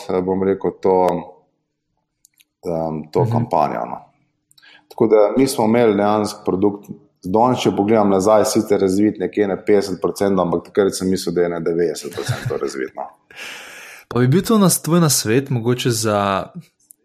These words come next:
Speaker 2: podjetnike, mlade podjetnike, ki razmišljajo tudi o svojem fizičnem produktu, da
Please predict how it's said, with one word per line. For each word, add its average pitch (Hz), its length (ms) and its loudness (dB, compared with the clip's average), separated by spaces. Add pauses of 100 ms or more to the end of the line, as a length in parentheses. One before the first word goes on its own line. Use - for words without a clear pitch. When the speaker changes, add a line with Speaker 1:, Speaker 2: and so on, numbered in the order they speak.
(180)
Speaker 2:
podjetnike, 120 720 -2
mlade 110 360 -2
podjetnike, 117 540 -4
ki 113 160 -4
razmišljajo 110 520 -2
tudi 117 160 -2
o 117 60 -2
svojem 113 380 -2 (480)
fizičnem 113 480 -2
produktu, 117 500 -2
da 104 420 0